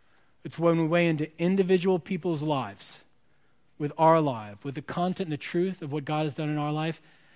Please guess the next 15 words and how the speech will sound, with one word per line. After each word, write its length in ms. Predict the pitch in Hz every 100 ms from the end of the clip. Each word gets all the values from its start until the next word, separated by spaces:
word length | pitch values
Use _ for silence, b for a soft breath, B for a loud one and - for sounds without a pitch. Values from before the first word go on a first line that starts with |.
| b -
and 140 | 156
we 80 | 151
speak 300 | - - 196
to 100 | 185
them 160 | 180
in 80 | 175
such 240 | 156 160 160
a 40 |
way 180 | 156 151
that 100 | 143
their 100 | 143
worlds 440 | 131 147 165 165 -
are 60 |
changed 640 | 147 - 165 143 131 127 - _ _ _
fundamentally, 800 | - 156 143 135 123 107 90